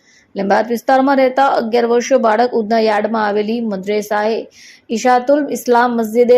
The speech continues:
રહેમાનીમાં છ મહિનાથી ધર્મનું શિક્ષણ મેળવે છે. ચાર ઓગસ્ટની રવિવારે મૌલવી શોએબ ભરૂચીએ કોઈ વાતે ગુસ્સો થઈ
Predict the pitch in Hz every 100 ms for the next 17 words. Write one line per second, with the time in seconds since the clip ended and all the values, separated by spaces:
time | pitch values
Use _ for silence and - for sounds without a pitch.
0 | 226 208 214 214 226 208 220 226 - 226
1 | 214 208 220 202 202 208 208 202 - 185
2 | 185 180 165 - - _ _ _ - -
3 | - _ - 214 208 208 233 269 254 240
4 | 240 240 247 269 233 214 214 233 233 226
5 | 220 220 208 202 208 233 226 240 220 208
6 | 202 202 190 - 208 214